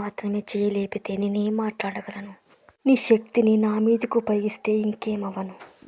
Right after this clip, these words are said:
దేవుడు నాకు శక్తినిచ్చుటే కాళిక దేవిని వనంతం చేసేదాన్ని. కానీ ఏం చేయలేక మూగపోతున్నాను.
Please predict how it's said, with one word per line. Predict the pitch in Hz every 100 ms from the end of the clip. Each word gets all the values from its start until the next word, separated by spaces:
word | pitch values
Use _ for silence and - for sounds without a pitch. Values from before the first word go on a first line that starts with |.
| 226
దేవుడు | 214 214 208 214
నాకు | 196 185 -
శక్తినిచ్చుటే | - 185 - 196 190 - 196 -
కాళిక | 190 190 202 196 190
దేవిని | 190 185 185 196
వనంతం | 190 190 196 - 185
చేసేదాన్ని. | 196 - 175 170 165 - - _ - - -
కానీ | 220 196 208 196 170 - - 190
ఏం | 208 -
చేయలేక | 196 196 185 190 185 180
మూగపోతున్నాను. | 170 175 165 - - - -